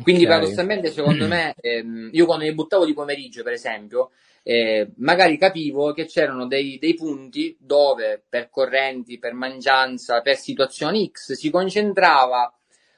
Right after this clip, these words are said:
Speaker 1: una situazione di pesce più interessante. Allora, magari buttandomi di pomeriggio, vedevo che c'erano i pesci qua, qua e qua.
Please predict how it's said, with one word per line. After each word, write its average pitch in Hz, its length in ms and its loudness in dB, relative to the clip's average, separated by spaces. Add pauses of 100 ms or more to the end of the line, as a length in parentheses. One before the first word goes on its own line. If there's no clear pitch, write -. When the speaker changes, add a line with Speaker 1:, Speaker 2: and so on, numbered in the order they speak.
Speaker 1:
una 165 200 0
situazione 175 680 0
di 190 100 -6
pesce 202 320 -4
più 143 80 -6
interessante. 110 760 -8
Allora, 170 480 6 (280)
magari 170 340 -2
buttandomi 190 360 -6
di 170 60 -4
pomeriggio, 165 480 -6
vedevo 175 280 -2
che 170 100 -4
c'erano 147 280 -10
i 151 40 -6
pesci 131 640 -6
qua, 160 320 2
qua 254 240 4
e - 200 -8
qua. 104 220 -8